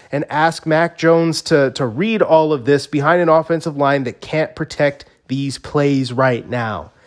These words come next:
They can't do it. They can't block it up. And so Mac Jones is trying to bail out of the pocket. He, he,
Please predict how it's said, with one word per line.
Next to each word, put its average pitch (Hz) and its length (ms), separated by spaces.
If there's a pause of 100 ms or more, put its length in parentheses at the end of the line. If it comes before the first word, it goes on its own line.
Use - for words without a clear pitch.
(260)
They 185 320
can't 170 640 (360)
do 170 300
it. 127 300
They 156 140
can't 196 640
block 170 420
it 202 100
up. 247 420 (640)
And 180 220
so 165 480 (320)
Mac 165 340
Jones 160 520 (220)
is 143 260 (240)
trying 190 160
to 165 80
bail 156 260
out 147 140
of 135 40
the 131 60
pocket. - 420 (160)
He, 135 200
he, 135 140